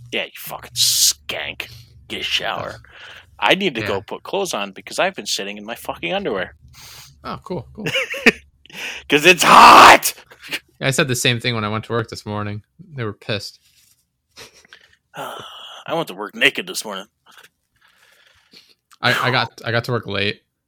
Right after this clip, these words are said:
Speaker 2: I was playing, like, the sick dog, and, uh, I'm like, uh, it,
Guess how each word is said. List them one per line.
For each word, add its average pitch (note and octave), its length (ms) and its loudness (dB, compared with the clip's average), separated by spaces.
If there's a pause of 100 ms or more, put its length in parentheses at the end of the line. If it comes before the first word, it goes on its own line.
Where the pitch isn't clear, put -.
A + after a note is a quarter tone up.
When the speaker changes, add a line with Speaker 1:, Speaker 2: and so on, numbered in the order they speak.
(100)
Speaker 2:
I G#2 80 -6
was G#2+ 180 -6
playing, G2+ 220 -4
like, G2 160 -12
the G2 100 -10
sick - 280 -8
dog, F#2+ 340 -4 (640)
and, F#2 320 -4
uh, F#2 380 -6 (760)
I'm A#2+ 80 -2
like, A#2 180 -2
uh, D3+ 280 -2 (240)
it, B2 160 -8